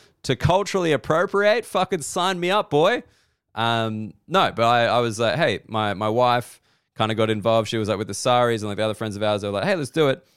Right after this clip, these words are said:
Like, there was definitely pressure kinda, apparently from Rohit's family, I think they were just kinda like, "Hey, it'd be cool if you guys did this," you know? We're like, "Hey, we're happy, like,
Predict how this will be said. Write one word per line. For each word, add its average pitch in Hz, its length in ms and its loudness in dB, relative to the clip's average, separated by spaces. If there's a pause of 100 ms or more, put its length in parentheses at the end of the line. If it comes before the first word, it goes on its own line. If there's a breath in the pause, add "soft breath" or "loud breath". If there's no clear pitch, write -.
(220 soft breath)
Like, 104 120 -2
there 110 80 -4
was 107 80 -4
definitely 131 240 -4
pressure 113 680 0 (540)
kinda, 107 220 -2
apparently 190 300 -2
from 147 120 -6
Rohit's 143 260 0
family, 120 340 -2
I 92 40 -4
think 101 180 -8
they 104 100 0
were 104 80 -2
just 104 120 -10
kinda 104 160 -6
like, 101 180 -4
"Hey, 175 180 -2
it'd 117 100 -2
be 117 80 -6
cool 135 260 -4
if 120 120 -6
you 123 60 -6
guys 110 240 -2
did 131 220 -6
this," - 380 -12
you 92 100 -8
know? 147 160 -4
We're 196 100 -4
like, 175 180 0
"Hey, 226 60 -2
we're 95 120 0
happy, 104 280 -2
like, 95 220 -6